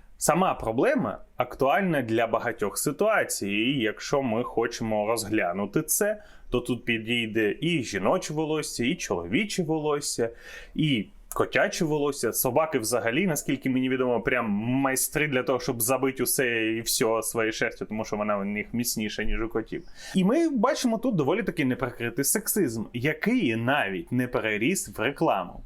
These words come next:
Чому я акцентую саме на цьому, ви зараз зрозумієте, бо це не єдиний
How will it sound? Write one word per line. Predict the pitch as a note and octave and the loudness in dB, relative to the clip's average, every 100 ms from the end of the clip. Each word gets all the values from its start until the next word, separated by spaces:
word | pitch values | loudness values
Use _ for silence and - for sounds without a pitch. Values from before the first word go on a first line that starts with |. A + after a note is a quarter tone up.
| - | -14
Чому | - A#2 A#2+ | -6 0 2
я | B2+ | 0
акцентую | A#2+ C#3+ C3 B2+ | -2 -2 0 0
саме | - C3 C3 | 2 0 2
на | C3+ | 0
цьому, | C#3+ C4+ A#3+ | 0 0 2
ви | C3 A2 D3+ | 0 0 2
зараз | A#2+ A2+ A2 | 2 0 -2
зрозумієте, | G#2+ A#2 C3 - - - | -2 0 0 0 -2 -4
бо | G#2 | -2
це | - C3 | 0 0
не | G#2+ G#2+ | 0 0
єдиний | A#2+ B2+ A2+ F#2+ F2+ - | 0 0 0 0 -4 -6